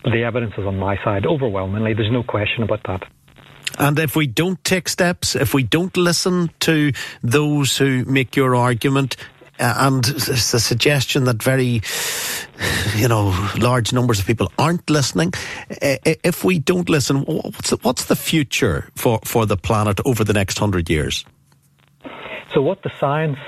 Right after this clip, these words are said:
Speaker 1: says is that we have to, uh, cut our emissions, uh, quickly and drastically, and we have to, uh, do that in order to stay below about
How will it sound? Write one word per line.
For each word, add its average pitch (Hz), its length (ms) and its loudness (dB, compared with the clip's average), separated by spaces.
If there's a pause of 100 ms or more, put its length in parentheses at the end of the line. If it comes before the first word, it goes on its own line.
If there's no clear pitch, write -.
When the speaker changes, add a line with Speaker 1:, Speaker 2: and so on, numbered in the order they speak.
Speaker 1:
says 110 360 0 (160)
is 107 160 0
that 113 180 -4
we 110 120 0
have 143 280 -2 (220)
to, 117 240 0 (400)
uh, 117 200 0 (100)
cut 156 180 0
our 131 160 0
emissions, 110 520 -2 (280)
uh, 110 320 0 (260)
quickly 156 460 0 (460)
and 117 220 0
drastically, 107 680 0
and 107 140 0
we 107 100 0
have 123 280 -2
to, 113 260 0 (380)
uh, 117 260 0 (280)
do 143 160 2
that 120 200 0
in 113 100 -2
order 113 240 0
to - 240 -8
stay 131 300 0
below 107 460 0
about 110 260 -2